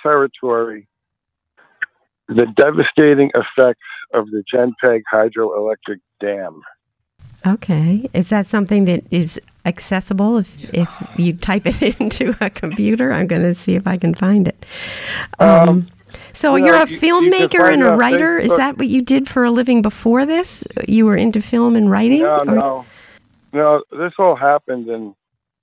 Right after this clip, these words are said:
Speaker 1: I don't really know that I'm doing anything for a living 'cause I don't make money <laughs> off it.
Speaker 2: Mm.
Speaker 1: <laughs> Um, but, um,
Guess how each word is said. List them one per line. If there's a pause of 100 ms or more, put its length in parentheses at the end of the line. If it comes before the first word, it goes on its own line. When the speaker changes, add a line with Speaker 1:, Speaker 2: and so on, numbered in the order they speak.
(140)
Speaker 1:
I
don't
really
know
that
I'm
doing
anything
for
a
living
'cause
I
don't
make
money
<laughs>
off
it. (480)
Speaker 2:
Mm. (260)
Speaker 1:
<laughs>
Um, (1000)
but, (100)
um,